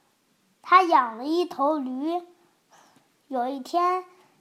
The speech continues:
商人听说海边的盐很便宜，于是带上驴去海边买盐。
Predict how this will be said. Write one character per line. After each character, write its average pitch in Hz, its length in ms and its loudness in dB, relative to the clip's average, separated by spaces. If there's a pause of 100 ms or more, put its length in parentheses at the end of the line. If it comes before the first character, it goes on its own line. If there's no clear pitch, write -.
(140)
商 349 360 2
人 302 220 -2
听 339 300 -6
说 359 280 6
海 - 300 -10
边 320 320 -4
的 302 140 2
盐 262 440 0
很 247 240 -12
便 202 360 -18
宜， 294 320 -8 (800)
于 294 200 -6
是 320 460 -4 (360)
带 349 220 4
上 262 240 -4
驴 294 340 -4 (320)
去 359 220 0
海 277 260 -4
边 330 240 -2
买 302 280 -2
盐。 247 480 -12